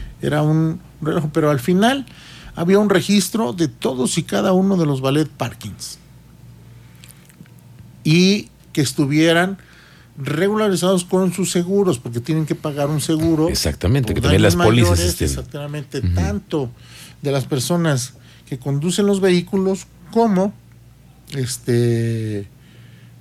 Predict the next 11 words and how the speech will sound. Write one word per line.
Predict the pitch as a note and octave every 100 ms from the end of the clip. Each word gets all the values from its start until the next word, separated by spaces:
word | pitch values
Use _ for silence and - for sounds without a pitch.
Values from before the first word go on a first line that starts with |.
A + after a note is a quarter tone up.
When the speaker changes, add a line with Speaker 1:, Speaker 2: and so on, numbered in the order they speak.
| - - - C3+
Speaker 1:
de, | C3 C3 A#2+ A#2+ B2 - - - - - -
a, | D3
la | - C3+ B2+
aseguración | B2 C3 C3 A#2 C#3+ C#3 C3+
de, | C3+ B2 A#2 A2+ A2+ A2
del, | A2 G#2+ G#2 G#2
de | A2
los | G#2+ G2+
vehículos. | G2+ F#2 - - - - - - - - - - -
Speaker 2:
Oye, | B2+ B2 G#2
Rogelio, | F#2 G2 F2